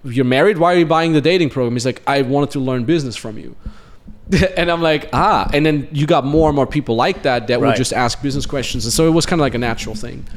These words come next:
Speaker 2: I see, I see.
Speaker 1: Yep.
Speaker 2: Uh, you know, the interesting point that you said, you know, sales is, um, dating and social dynamics. I fully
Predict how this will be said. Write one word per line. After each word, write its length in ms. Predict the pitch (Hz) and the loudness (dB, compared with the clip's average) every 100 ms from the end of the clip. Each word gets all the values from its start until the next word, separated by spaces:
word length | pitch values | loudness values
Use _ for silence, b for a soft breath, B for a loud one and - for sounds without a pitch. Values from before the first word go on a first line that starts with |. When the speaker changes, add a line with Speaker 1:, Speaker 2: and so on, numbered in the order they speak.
| - - | -12 -10
Speaker 2:
I 40 | - | -10
see, 180 | 98 | -8
I 80 | 87 | -10
see. 220 | - - 98 - - - - | -10 -14 -16 -18 -16 -14 -6
Speaker 1:
Yep. 260 | 123 120 - | -4 -4 -4
Speaker 2:
Uh, 100 | 120 113 | -6 -4
you 120 | 127 | 0
know, 180 | 135 131 | 2 0
the 300 | - - 127 | -4 -6 -2
interesting 420 | 139 135 - 117 | 0 -2 -2 -2
point 280 | - 113 113 | 0 0 0
that 100 | 107 | -4
you 80 | 104 | -2
said, 300 | 113 107 95 | 0 -2 -2
you 100 | 110 | -2
know, 140 | 104 | -2
sales 400 | 101 110 107 101 | 0 0 0 0
is, 380 | 107 - - - | -4 -6 -8 -8
um, 240 | 98 95 95 | -8 -8 -4
dating 480 | 101 101 107 98 95 | -4 -4 -4 -4 -4
and 120 | 90 | -6
social 340 | - 98 - | -6 -6 -6
dynamics. 640 | 92 92 95 95 92 92 87 | -8 -6 -6 -6 -8 -8 -8
I 100 | 80 | -10
fully 460 | - 120 110 101 | -8 -4 -4 -4